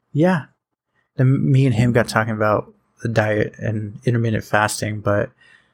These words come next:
um, yeah, I'm, I personally am super impressed with intermittent fasting and ketosis combo.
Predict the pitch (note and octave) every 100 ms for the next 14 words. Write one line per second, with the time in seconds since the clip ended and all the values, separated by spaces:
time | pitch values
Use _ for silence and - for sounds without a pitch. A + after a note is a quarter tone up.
0 | _ _ _ _ _ - G#2 G#2+ A2+ B2+
1 | B2+ B2 - A#2+ B2 A2 - _ - A#2+
2 | C3 C3 C3 - G#2+ G2 - - A2 A2+
3 | A2 A2 G#2+ - D3+ A2 G2 - B2+ A#2
4 | A#2 A#2 - A2 A2 - A2+ A2 - _
5 | _ _ - B2+ - - A#2 G#2+ A#2 -
6 | C3 A2+ A2+ B2 B2+ C3